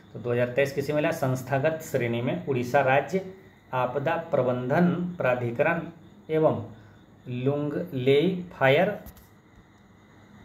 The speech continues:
स्टेशन, है ना, मिजोरम को मिला, ठीक है। यानी कि सुभाष चंद्र बोस आपदा प्रबंधन पुरस्कार दो हज़ार तेईस जो है,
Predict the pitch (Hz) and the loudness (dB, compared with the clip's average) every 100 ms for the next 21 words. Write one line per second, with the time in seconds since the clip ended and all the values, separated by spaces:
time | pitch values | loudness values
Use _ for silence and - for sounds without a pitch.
0 | - - - - 131 - 143 135 180 208 | -20 -20 -20 0 0 2 0 4 4 2
1 | - - - - - - - _ - - | -2 -12 -20 -20 -20 -20 -20 _ -20 -20
2 | - - - - - - 175 180 127 139 | -20 -20 -20 -20 -20 -6 -2 0 0 2
3 | 131 123 113 110 107 107 104 202 175 - | 4 4 2 0 -4 -2 -2 0 0 -4
4 | - - - 120 123 147 - - - 120 | -10 -16 -8 -6 -6 -8 -10 -12 -6 0
5 | 143 156 143 131 127 120 135 156 - 123 | 0 0 0 0 0 0 -2 -2 -4 -4
6 | 117 135 151 - 123 113 117 123 113 110 | 0 0 0 0 -2 -2 -2 -4 -4 -6
7 | - 135 113 110 107 107 139 170 131 135 | -2 -2 -2 -4 -4 0 2 2 2 0
8 | 185 185 | 0 -4